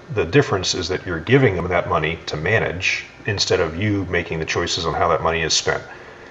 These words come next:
If you're gonna go out and buy your kid a t-shirt, maybe instead of going out there and buying the t-shirt and coming home and giving it to your kid, maybe you're ready to give them an allowance. Maybe they're ready to think about going to a garage sale or a thrift store and buying their own t-shirt.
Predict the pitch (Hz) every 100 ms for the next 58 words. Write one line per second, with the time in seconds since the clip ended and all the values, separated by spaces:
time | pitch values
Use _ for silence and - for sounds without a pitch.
0 | - - 92 117 113 117 107 110 104 98
1 | 104 98 92 110 - 120 113 - 107 104
2 | - - 107 104 101 98 98 90 87 -
3 | 104 98 90 90 85 95 104 101 98 98
4 | 104 90 90 95 80 - 92 - 92 90
5 | 101 90 101 92 87 90 85 76 78 73
6 | - 127 123 107 101 95 87 85 90 90
7 | 87 - 78 82 98 90 78 80 110 110
8 | 101 - - - - - 101 95 90 85
9 | 85 98 92 87 - 90 80 - 98 95
10 | 92 90 87 - 98 90 78 82 87 90
11 | - - 90 85 73 - 110 - - 95
12 | 85 80 85 85 76 73 71 135 180 90
13 | 80 - 80